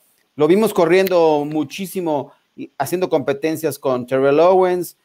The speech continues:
con Mecole Hardman, eh, la explosividad de Tyreek Hill, eso es lo que le, le podría complicar un poco los movimientos, los cortes,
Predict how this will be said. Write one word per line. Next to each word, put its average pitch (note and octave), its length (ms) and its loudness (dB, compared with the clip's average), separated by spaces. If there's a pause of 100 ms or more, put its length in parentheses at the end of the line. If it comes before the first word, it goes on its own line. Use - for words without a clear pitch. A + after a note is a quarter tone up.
(120)
con C3+ 160 -2
Mecole C#3 320 -4
Hardman, F3 580 0 (280)
eh, A#2+ 680 -4
la A#2+ 100 -2
explosividad C#3+ 520 -2
de F#3+ 100 2
Tyreek D#3+ 300 0
Hill, F3+ 220 0
eso D#3 240 0
es F#3+ 40 0
lo D3+ 60 2
que C#3+ 140 -4
le, C3+ 240 -2
le C3+ 120 -4
podría C#3 720 0 (340)
complicar C3+ 520 -4
un D3+ 140 -8
poco D#3 200 -4
los C#3 160 -2
movimientos, B2+ 640 -6
los A#2 160 -10
cortes, D3+ 540 -4